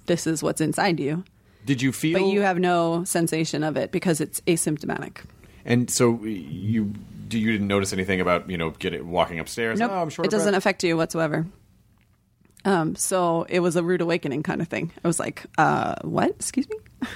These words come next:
Speaker 1: Uh, I actually <laughs> got an email. So I saw a cardiologist in upstate New York, um, at a smaller hospital, and she was the one who did the original tests, and she literally emailed me, and she's like, "Don't panic,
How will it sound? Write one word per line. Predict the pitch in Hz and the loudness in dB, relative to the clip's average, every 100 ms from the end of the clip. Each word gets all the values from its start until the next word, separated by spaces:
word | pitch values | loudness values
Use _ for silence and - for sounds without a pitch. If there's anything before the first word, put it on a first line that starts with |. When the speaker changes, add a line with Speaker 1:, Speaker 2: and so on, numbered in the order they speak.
| - - - - - - - | -16 -20 -20 -20 -20 -20 -6
Speaker 1:
Uh, | 185 185 170 165 | 0 2 4 2
I | - | 2
actually | 202 208 247 | 2 4 4
<laughs> | |
got | 214 214 | 2 2
an | 247 180 196 - | 2 2 2 2
email. | 196 202 170 165 175 - - - - | 2 4 2 0 -4 -12 -20 -20 -6
So | - | 0
I | |
saw | 202 233 | 2 2
a | 226 | 2
cardiologist | - 220 185 185 185 170 - | 2 4 6 4 4 0 0
in | 131 | 0
upstate | 165 170 - 208 | 2 2 4 2
New | 208 | 4
York, | 202 208 - - - | 4 2 -4 -10 -2
um, | 165 160 165 170 - - | 0 0 -4 -10 -14 -4
at | 175 | 0
a | 170 165 | 0 0
smaller | - 175 170 | 0 4 4
hospital, | 185 185 - 202 214 - - - - | 4 2 2 2 2 -2 -16 -20 -2
and | 180 180 | 0 2
she | - | 2
was | 196 | 2
the | 190 | 2
one | 175 | 4
who | 180 | 4
did | 175 170 | 2 0
the | 165 | 0
original | 165 170 165 | 0 -2 -2
tests, | 160 180 151 | 0 -2 -2
and | - 170 | -4 -2
she | - 175 | 0 0
literally | 165 175 175 165 170 | 2 0 0 0 2
emailed | 165 156 | 2 0
me, | 151 151 | -2 -2
and | 151 | -4
she's | - 147 | -4 -4
like, | 143 135 - | -4 -6 0
"Don't | 165 202 | 2 2
panic, | - 262 - 160 - | 0 -4 -4 -6 -10